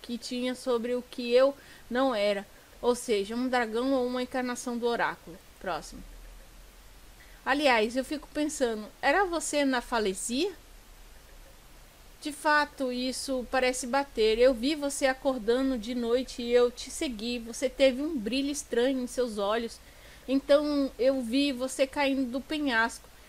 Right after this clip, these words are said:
Miss Anian, eu pensei que você estivesse morta. Ai, eu sou só, não, boa, desculpa. É, então, pra mim me teletransportar pro outro lugar, eu tenho que ir pular no precipício. Aí eu, puf,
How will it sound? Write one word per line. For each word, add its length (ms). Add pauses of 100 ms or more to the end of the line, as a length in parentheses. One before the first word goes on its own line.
(100)
Miss 160
Anian, 360
eu 120
pensei 360
que 100
você 300
estivesse 480
morta. 520 (1200)
Ai, 640 (920)
eu 160
sou 140
só, 180 (120)
não, 240
boa, 200
desculpa. 560 (640)
É, 260
então, 360 (120)
pra 180
mim 300
me 240
teletransportar 880
pro 140
outro 240
lugar, 280
eu 100
tenho 240
que 340
ir 80 (160)
pular 380
no 80
precipício. 720
Aí 80
eu, 80 (140)
puf, 320